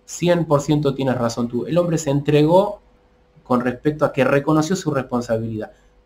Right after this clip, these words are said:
pero la mujer con su ego herido no paró de castigarlo tres o cuatro meses. Entonces lo dejó, volvió,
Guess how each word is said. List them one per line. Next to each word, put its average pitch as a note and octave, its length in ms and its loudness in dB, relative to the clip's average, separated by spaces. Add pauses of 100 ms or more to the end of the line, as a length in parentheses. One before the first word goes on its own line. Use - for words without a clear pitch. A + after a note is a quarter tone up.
(120)
pero C#3 180 2
la C#3+ 140 2
mujer C#3+ 500 -2
con A2+ 280 -4
su C3+ 240 -2
ego D3+ 180 2
herido D3+ 280 2
no D#3+ 360 0
paró C#3 300 0
de C#3 120 2
castigarlo B2+ 560 -4
tres A#2+ 200 -8
o A2+ 100 -12
cuatro G2+ 280 -14
meses. - 340 -16 (300)
Entonces A#2 260 -6
lo A#2+ 120 2
dejó, D#3 420 4
volvió, C#3+ 680 0